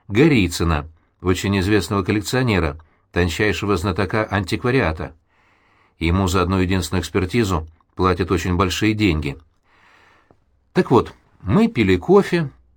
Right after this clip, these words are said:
а на столике лежит какой-то красивенький альбом. Спросил разрешения посмотреть, и вдруг вижу медальон того же вида, что и герб, снившийся мне. Вот я и говорю Василию, что видела этот герб много раз,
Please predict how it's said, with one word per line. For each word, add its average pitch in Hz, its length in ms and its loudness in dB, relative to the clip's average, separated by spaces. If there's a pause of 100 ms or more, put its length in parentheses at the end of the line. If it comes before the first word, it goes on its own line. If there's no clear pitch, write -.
(260)
а 113 140 0
на 147 140 0
столике 180 440 0
лежит 120 260 0
какой-то 160 640 0
красивенький 160 680 0
альбом. 95 380 -2 (680)
Спросил 95 480 0
разрешения 98 540 2
посмотреть, 117 720 -2 (420)
и 85 160 2
вдруг 110 300 4
вижу 110 300 0
медальон 104 500 0
того 107 240 2
же 101 160 0
вида, 117 400 0 (340)
что - 240 -2
и 123 100 4
герб, 156 360 0 (300)
снившийся 170 600 0
мне. 85 300 0 (840)
Вот 92 220 0
я 113 120 2
и 113 60 0
говорю 123 300 2
Василию, 90 440 0
что 90 180 -4
видела 110 360 0
этот 92 240 0
герб 143 320 -2 (140)
много 131 360 2
раз, 113 360 -2